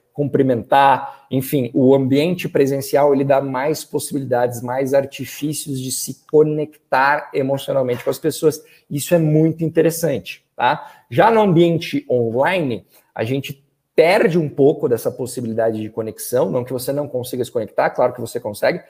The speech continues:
mas você perde o, a, as variedades, é, de possibilidades de conexão,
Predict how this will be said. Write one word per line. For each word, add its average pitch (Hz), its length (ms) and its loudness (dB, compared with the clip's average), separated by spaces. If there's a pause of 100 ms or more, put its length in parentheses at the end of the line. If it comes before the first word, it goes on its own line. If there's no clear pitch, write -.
(200)
mas 110 200 0
você 120 240 -2
perde 147 520 2
o, 123 440 2
a, 113 280 2
as 110 140 -4
variedades, 131 1080 0 (360)
é, 107 220 0
de 110 120 -8
possibilidades 113 720 0
de 101 80 -6
conexão, 120 640 0